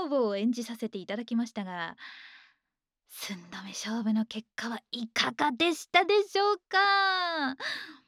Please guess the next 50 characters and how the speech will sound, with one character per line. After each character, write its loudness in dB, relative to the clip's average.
今 4
回 4
は 2
三 4
十 0
回 2
以 -8
上 -2
寸 -2
止 0
め 2
を 2
し -6
て、 2
メ 6
ロ 0
ち -12
ゃ -6
ん -10
の -14
中 -6
に -14
ピ 0
ュ 0
ッ -12
ピ -4
ュ -4
で 0
き -4
る -4
の -6
か、 -18
な 8
か 4
な 6
か 4
に -4
ハ 2
ー 6
ド 8
な 2
勝 0
負 -2
で -2
し -8
た -6
け -6
れ -6
ど -14
も。 -14